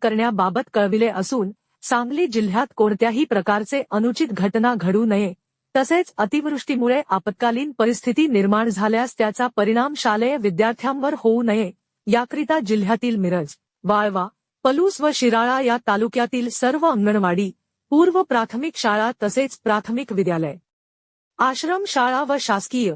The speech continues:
निमशासकीय व खाजगी, अनुदानित व विनाअनुदानित महाविद्यालय व आयुक्त व्यवसाय व प्रशिक्षण केंद्र यांच्या आस्थापनेवरील शैक्षणिक संस्थेतील सर्व विद्यार्थ्यांना दिनांक सव्वीस जुलै दोन हजार चोवीस रोजी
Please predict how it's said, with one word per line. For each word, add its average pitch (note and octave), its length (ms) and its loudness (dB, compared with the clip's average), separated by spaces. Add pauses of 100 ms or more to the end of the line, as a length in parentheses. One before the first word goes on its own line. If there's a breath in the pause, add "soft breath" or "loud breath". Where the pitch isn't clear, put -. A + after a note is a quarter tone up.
(260)
निमशासकीय D4 800 2
व G3 140 2
खाजगी, G3+ 480 -2 (380)
अनुदानित D#4+ 540 0
व B3 120 2
विनाअनुदानित A#3 880 0
महाविद्यालय F#3 640 0 (340)
व D#4 200 2
आयुक्त A3+ 360 -2 (100)
व्यवसाय G#3+ 460 0
व A3+ 160 0
प्रशिक्षण B3 680 -2
केंद्र A3 300 2 (300)
यांच्या A#3 440 0
आस्थापनेवरील B3+ 920 0
शैक्षणिक C4+ 580 0
संस्थेतील B3 720 0
सर्व D4+ 420 -2
विद्यार्थ्यांना G#3 680 0 (340)
दिनांक B3 440 0
सव्वीस A3+ 560 -2
जुलै A#3 280 2
दोन G#3+ 280 0
हजार A3+ 460 0
चोवीस A3 420 0
रोजी G#3 360 2